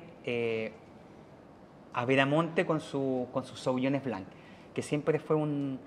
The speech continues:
de hecho, fue un pionero en Casablanca. Las primeras hectáreas, las primeras cuarenta hectáreas que se plantan en Veramonte fueron Sauvignon Blanc.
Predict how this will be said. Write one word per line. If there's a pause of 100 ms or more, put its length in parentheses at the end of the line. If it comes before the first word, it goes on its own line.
(560)
de
hecho,
fue
un
pionero
en
Casablanca. (460)
Las
primeras
hectáreas,
las
primeras
cuarenta
hectáreas
que
se
plantan
en
Veramonte
fueron
Sauvignon
Blanc.